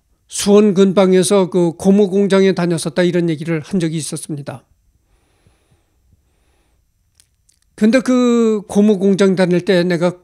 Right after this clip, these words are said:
공장 사람들이 나를 그 아주 그 고문관으로 봤어요. 그 군대에 가면 고문관이라고 있잖아요. 고문관이라고 하면 뭐, 뭡니까?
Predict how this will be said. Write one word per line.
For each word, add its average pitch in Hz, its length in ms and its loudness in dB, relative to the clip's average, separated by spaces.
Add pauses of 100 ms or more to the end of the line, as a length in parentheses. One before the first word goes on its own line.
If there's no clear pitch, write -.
공장 208 380 2
사람들이 196 460 0
나를 190 320 0
그 170 460 -4 (640)
아주 147 340 -10
그 139 300 -14 (680)
고문관으로 190 760 2
봤어요. 139 460 -10 (1120)
그 165 240 -4
군대에 196 400 2
가면 202 340 2
고문관이라고 175 800 0
있잖아요. 151 560 -8
고문관이라고 185 840 0
하면 190 240 -2
뭐, 156 100 -6
뭡니까? 160 680 -8